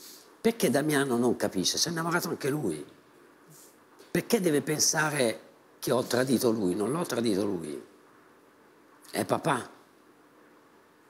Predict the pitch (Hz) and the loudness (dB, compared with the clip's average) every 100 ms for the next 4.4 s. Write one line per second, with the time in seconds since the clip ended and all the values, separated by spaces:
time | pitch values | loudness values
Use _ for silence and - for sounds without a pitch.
0 | - - - - 170 175 196 240 208 139 | -20 -20 -20 -4 0 0 0 0 0 0
1 | 139 233 - 233 269 - 196 175 160 175 | 0 -2 2 2 2 0 -4 -4 -4 -4
2 | - - - - 67 - - _ - - | -4 -4 -8 -10 -12 -20 -20 _ -20 -20
3 | - 165 151 190 175 208 214 175 180 170 | -12 -2 2 4 4 4 4 2 2 4
4 | 190 104 82 73 | 4 0 -6 -8